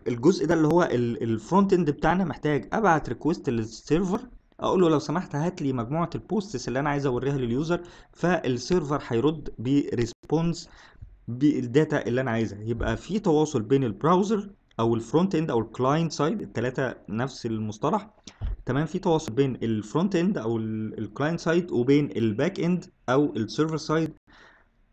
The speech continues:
عشان يتبدلوا، يب-، يتبادلوا الداتا بينهم وبين بعض. الفرونت اند بيقول للسيرفر لو سمحت هات لي الداتا الفلانيه، السيرفر بيرد عليه بالداتا اللي هو عايزها.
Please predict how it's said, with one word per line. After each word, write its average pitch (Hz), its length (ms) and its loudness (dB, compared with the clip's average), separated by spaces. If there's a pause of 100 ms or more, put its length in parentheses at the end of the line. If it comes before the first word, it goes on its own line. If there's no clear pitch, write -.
(220)
عشان 185 380 4
يتبدلوا، 147 640 2
يب-، 123 300 -2
يتبادلوا 139 540 2
الداتا 131 300 2
بينهم 135 240 2
وبين 110 140 0
بعض. 104 280 -2 (100)
الفرونت 151 400 0
اند 135 140 0
بيقول 117 260 2 (120)
للسيرفر 127 480 0
لو 113 80 0
سمحت 117 320 -6
هات 131 260 -4
لي 117 220 -2
الداتا 113 420 0
الفلانيه، 139 500 0
السيرفر 156 1000 -2
بيرد 117 360 -2
عليه 113 240 -2
بالداتا 120 540 -4
اللي 107 200 -6
هو 117 140 -2
عايزها. 98 340 -4